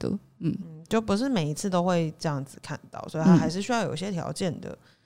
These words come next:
Speaker 2: 可是说借由这一次，就是用玻璃珠取代水分子的这个，呃，实验，让我们知道说，哎，这个效应其实是真的存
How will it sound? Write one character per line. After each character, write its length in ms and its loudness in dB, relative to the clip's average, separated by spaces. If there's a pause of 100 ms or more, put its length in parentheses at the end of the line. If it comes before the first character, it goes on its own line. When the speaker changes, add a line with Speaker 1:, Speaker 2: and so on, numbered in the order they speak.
(120)
Speaker 2:
可 100 -4
是 140 4
说 120 4
借 240 2
由 140 4
这 140 0
一 80 2
次， 200 -4
就 120 -2
是 100 -2
用 160 0
玻 160 -2
璃 160 0
珠 260 -2
取 300 -4
代 220 0
水 160 -6
分 200 -4
子 220 -10
的 160 -10
这 160 -6
个， 260 -6 (680)
呃， 200 0
实 340 -2
验， 340 2
让 160 0
我 20 -4
们 140 -6
知 160 -2
道 260 4
说， 300 -2
哎， 180 0
这 100 -6
个 80 2
效 320 2
应 80 0
其 140 -4
实 60 -4
是 120 -4
真 200 -6
的 180 -6
存 220 -10